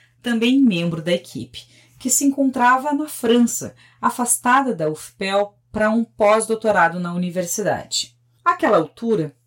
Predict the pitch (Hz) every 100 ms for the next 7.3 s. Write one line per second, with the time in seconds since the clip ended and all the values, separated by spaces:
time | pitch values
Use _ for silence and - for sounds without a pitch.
0 | _ - 220 233 247 - - 233 240 240
1 | 233 202 214 220 - - 214 208 226 240
2 | 240 - - 214 240 233 185 175 175 165
3 | 165 165 165 160 160 160 180 170 160 156
4 | 156 143 156 160 156 165 156 - - 165
5 | 165 170 175 - _ _ _ - 165 165
6 | 147 - 160 151 156 - - - 208 240
7 | 247 240